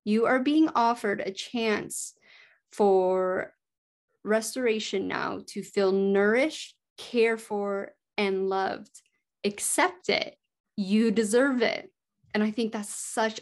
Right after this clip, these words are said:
a, like, such a hard part for us, is that accepting that we are worthy of love, we are worthy of rest, we are worthy of help,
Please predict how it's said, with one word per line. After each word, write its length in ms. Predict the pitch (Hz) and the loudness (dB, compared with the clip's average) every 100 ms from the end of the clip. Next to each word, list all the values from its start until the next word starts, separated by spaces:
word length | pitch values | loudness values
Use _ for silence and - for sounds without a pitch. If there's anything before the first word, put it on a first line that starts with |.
| - | -6
a, 160 | 196 - | -6 -6
like, 340 | 214 208 202 - | 0 0 0 -6
such 380 | - - 254 247 | -10 -6 -6 -6
a 60 | |
hard 340 | 240 233 226 208 | -4 0 0 0
part 300 | 226 220 - | -2 -2 -2
for 280 | 220 208 | -2 -2
us, 220 | - 202 - | -2 -2 -4
is 160 | 185 | -6
that 380 | 190 190 185 - _ _ _ _ _ 214 | -4 -2 -4 -6 _ _ _ _ _ -14
accepting 760 | - - 208 202 - 202 202 | -12 -6 -4 -4 -2 -2 0
that 300 | 196 185 - - - - - | -2 -4 -8 -12 -20 -16 -2
we 200 | 208 208 | 0 2
are 320 | 202 196 202 | 2 2 0
worthy 440 | 190 190 190 196 | 0 0 0 -4
of 160 | 185 175 | -6 -8
love, 340 | 185 180 185 | -6 -6 -8
we 220 | 185 196 - | -10 -10 -6
are 260 | 196 190 190 | -4 -2 -4
worthy 540 | 185 190 190 208 208 | -2 -2 -2 -4 -6
of 220 | 196 175 | -8 -4
rest, 360 | 185 185 - - | -4 -4 -6 -8
we 140 | 208 | -6
are 320 | 190 190 208 | -6 -4 -2
worthy 500 | 196 196 202 208 220 | -2 -2 -4 -4 -8
of 180 | - 196 | -8 -10
help, 600 | - - 330 240 202 208 | -12 -4 -2 0 0 -4